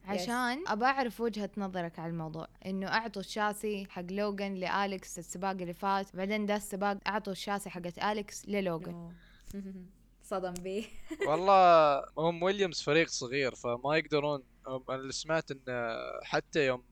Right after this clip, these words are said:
Speaker 3: آه، لوغان دعم في، في سباق، آه، اليابان،
Speaker 2: مهم.
Speaker 3: أكثر شيء كانوا خايفين عليه إن الشاسي يتأثر.
Speaker 2: أيوة.
Speaker 1: أيوة، أيوة.
Speaker 3: قالوا إن الشاسي ما بيكون جاهز إلا للويكند اللي بعد الجاي.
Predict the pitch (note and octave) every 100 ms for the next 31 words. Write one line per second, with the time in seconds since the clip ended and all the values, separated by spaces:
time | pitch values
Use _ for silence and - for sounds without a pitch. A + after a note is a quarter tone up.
0 | - A#2 A2+ B2 - B2+ D3 E3 D3 C3
1 | D3 D3 C3 - - - - B2 - -
2 | B2+ - A#2+ A2+ A2+ A2+ A#2+ C3 F3 -
3 | _ _ - G#3+ G3+ - F3 F#3 F3+ F3
4 | D#3 D3+ F3 C#3+ E3 F3 C3 - D3 C#3
5 | A#2 A#2+ - G#3+ G#3 G#3 C#4 A#3 G3+ A#3+
6 | A3+ F#3 D3+ D#3 D#3+ D3 C#3 C3 - D#3+
7 | E3 D3 D#3 D#3+ E3+ D3 D#3 E3 E3 D3
8 | - D3+ D#3+ C#3+ C3+ C#3 C3+ D#3 D3 C#3
9 | C3 C#3 C3+ C3+ C3 D3+ C3+